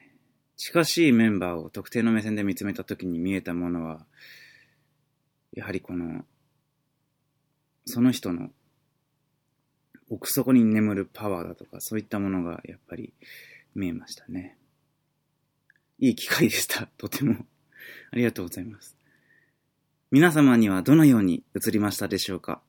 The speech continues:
そして、あなたの前頭葉の花は今夜は何分咲き？眉唾マテリアル。来週からはまた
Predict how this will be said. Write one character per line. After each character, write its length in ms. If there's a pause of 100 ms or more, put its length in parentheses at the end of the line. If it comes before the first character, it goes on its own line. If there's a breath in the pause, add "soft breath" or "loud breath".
(120)
そ 120
し 100
て、 240 (480 soft breath)
あ 100
な 120
た 120
の 240 (100)
前 200
頭 180
葉 160
の 80
花 280
は 180 (280)
今 220
夜 140
は 180 (320)
何 280
分 100
咲 360
き？ 40 (1600)
眉 200
唾 300
マ 140
テ 120
リ 120
ア 60
ル。 160 (460)
来 220
週 300
か 120
ら 120
は 120
ま 180
た 280